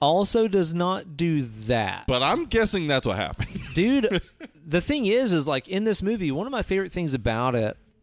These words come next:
Speaker 1: is the way that the passage of time happens.
Speaker 2: Yeah.
Speaker 1: Especially the first time that you watch it, the passage of time happens where it's like day to night, day to night, night, night, day, night,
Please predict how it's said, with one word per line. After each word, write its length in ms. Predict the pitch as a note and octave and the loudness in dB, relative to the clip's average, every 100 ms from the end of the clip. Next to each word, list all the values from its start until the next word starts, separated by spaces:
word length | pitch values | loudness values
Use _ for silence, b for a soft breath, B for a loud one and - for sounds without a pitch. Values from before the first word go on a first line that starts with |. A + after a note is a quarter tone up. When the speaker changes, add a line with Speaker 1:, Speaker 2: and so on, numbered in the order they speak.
| _ | _
Speaker 1:
is 220 | D#3 D3+ A#2+ | 0 0 2
the 180 | C3 | -2
way 380 | B2 A#2 D3 F#3 | -2 -2 -2 -2
that 180 | F3+ C#3+ | -4 -4
the 80 | B2+ | -6
passage 600 | - - C3 D#3 D#3+ B2 | -6 -6 -6 -6 -4 -6
of 140 | A2 | -6
time 400 | - A#2 B2+ C#3+ | -6 -6 -4 -2
happens. 720 | C#3 D3 D3+ D3+ D#3 D#3+ D3+ A#2+ | -2 -2 -2 -2 -2 -2 -4 -2
Speaker 2:
Yeah. 300 | G#2 F#2+ E2 - | 0 -2 -4 -6
Speaker 1:
Especially 540 | - C#4 A#3+ F3+ D#3+ - | -2 0 2 2 0 -4
the 160 | C#3 C#3+ | -4 -2
first 300 | D3+ D3+ - | 0 0 0
time 180 | D#3 D3 | -2 -2
that 120 | C#3+ | -2
you 120 | B2 | -2
watch 420 | A#2 A#2 C3 - A2 | 0 0 0 0 -2
it, 200 | A2 - b b b b - | -2 -8 b b b b -8
the 40 | C3 | -4
passage 440 | - C4 - E3+ | -2 0 -2 -2
of 140 | C3+ | -2
time 260 | D3+ D#3+ E3+ | -2 -2 0
happens 400 | B2+ A#2+ C3 A#2+ | 2 0 0 0
where 80 | C3 | 0
it's 120 | B2+ | 0
like 180 | C3 C3+ | -2 -2
day 220 | C3+ C#3+ | 0 0
to 80 | C#3 | 2
night, 320 | C3 A#2 - | 0 0 -2
day 160 | B2 B2 | 0 0
to 60 | B2 | 0
night, 280 | A#2 A2+ | -2 -2
night, 380 | A#2+ B2 A#2+ - | -2 -2 -2 -2
night, 320 | A#2+ A2+ A2+ | -2 -2 -2
day, 340 | - A#2+ A2+ A2 | 0 2 2 0
night, 320 | A#2 A2+ G#2+ | -2 -4 -6